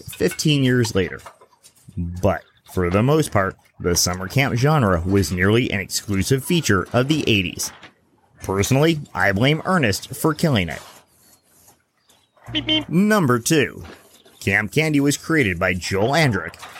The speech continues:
Speaker 1: Ellen Levy, and Phil Harnage. Andrick started his turn as a producer with Camp Candy in the years after he found success with shows like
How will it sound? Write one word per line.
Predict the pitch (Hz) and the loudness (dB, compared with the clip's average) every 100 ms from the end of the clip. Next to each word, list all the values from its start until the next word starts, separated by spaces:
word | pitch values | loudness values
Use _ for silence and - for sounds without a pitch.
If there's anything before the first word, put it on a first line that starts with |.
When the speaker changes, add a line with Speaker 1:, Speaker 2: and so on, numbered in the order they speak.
| - | -4
Speaker 1:
Ellen | 95 98 113 156 | 0 2 2 2
Levy, | 165 147 92 90 101 - | 2 2 0 -4 -8 -4
and | 101 98 123 | 0 2 0
Phil | - - - 98 90 | -4 -6 0 2 2
Harnage. | 110 139 104 53 - - _ _ _ _ - | 0 0 0 -4 -14 -16 _ _ _ _ -6
Andrick | 95 101 113 170 - | 0 2 2 0 -2
started | - - 98 98 | -6 -2 0 0
his | 101 104 107 | 0 2 2
turn | - 160 160 | 2 0 2
as | 170 175 | 0 0
a | |
producer | - 170 180 170 87 90 - | -4 0 2 2 -2 -6 0
with | 120 - | -2 0
Camp | 117 85 - | -4 -2 -2
Candy | 120 113 90 69 - - - - - | 0 0 0 -8 -18 -20 -20 -20 -6
in | - 120 | 0 0
the | 156 | 0
years | 160 185 175 143 | 0 2 2 2
after | 107 120 135 | 0 0 -2
he | 127 113 113 | -2 0 0
found | 139 143 | 0 0
success | 151 156 - 156 110 | -2 -2 2 2 0
with | 120 107 | 0 0
shows | - 107 113 117 | 0 2 0 0
like | 110 98 | 0 -2